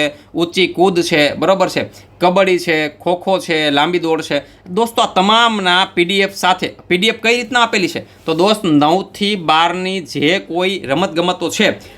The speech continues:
તો નવમા ધોરણમાંય ખોખો આવે અને દોસ્ત બારમા ધોરણમાંય ખોખો આવે,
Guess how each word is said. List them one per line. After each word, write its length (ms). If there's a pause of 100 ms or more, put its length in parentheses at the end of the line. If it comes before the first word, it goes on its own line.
તો 100
નવમા 460
ધોરણમાંય 460
ખોખો 340
આવે 260 (300)
અને 180
દોસ્ત 240
બારમા 380
ધોરણમાંય 440
ખોખો 260
આવે, 240